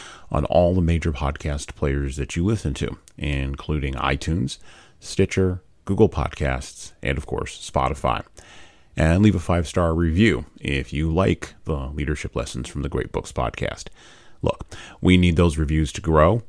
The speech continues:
and it's the easiest way that you can help us actually grow this show.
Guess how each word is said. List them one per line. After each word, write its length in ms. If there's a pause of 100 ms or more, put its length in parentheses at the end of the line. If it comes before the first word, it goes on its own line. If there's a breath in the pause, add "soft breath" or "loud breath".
and 260
it's 140
the 80
easiest 420
way 400 (560)
that 120
you 380
can 120
help 260
us 560
actually 460
grow 240
this 240
show. 340